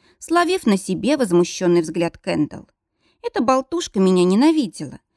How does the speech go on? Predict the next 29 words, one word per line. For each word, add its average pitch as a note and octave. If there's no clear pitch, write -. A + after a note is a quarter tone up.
с -
тех -
пор, D4
как -
я F#3+
попыталась F3
отравить F3
ее F3
новоиспеченную F3
подружку, F3
Эмили E4
Бломан. E3
Но F3+
мне F3
было F#3
все -
равно, A3+
какими E4+
словами A3
она F3+
сейчас F#3
покрывает F#3+
меня F3+
в -
своей E3+
недалекой E3
голове. D#3+
Хотя, F3+
может, E3+